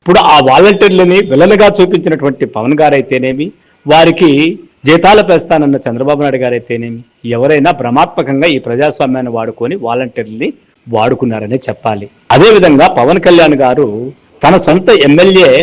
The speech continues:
అరవ శ్రీధర్ అనుచరుడు కిరణ్ రాయలు కావచ్చు, జానీ మాస్టర్ లాంటి వాళ్లకు లైంగిక వేధింపుల కేసుల్లో బుక్ అవుతుంటే సమాధానం చెప్పలేక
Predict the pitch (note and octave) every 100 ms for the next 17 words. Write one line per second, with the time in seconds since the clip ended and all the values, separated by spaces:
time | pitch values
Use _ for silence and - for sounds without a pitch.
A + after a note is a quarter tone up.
0 | - B2+ D3+ F3 F3 C#3+ D#3+ D3 C#3 A#2+
1 | C3 E3 C#3+ A#2+ A#2 - - A#2+ D#3+ E3
2 | C#3+ C#3 B2+ B2+ C3+ - E3+ E3+ - _
3 | A2+ C3+ D#3 F#3+ C#3 C3 - F3+ E3+ D3
4 | C3+ B2+ B2 A#2 C#3 D3+ B2+ E3+ E3+ D3+
5 | C#3 C3 - A#2+ B2 A#2 - A#2 E3+ A#2
6 | B2 - D3+ C3+ A2+ F3 - _ - A#2+
7 | B2+ E3+ F3+ E3+ C#3 C3+ - A#2 A#2+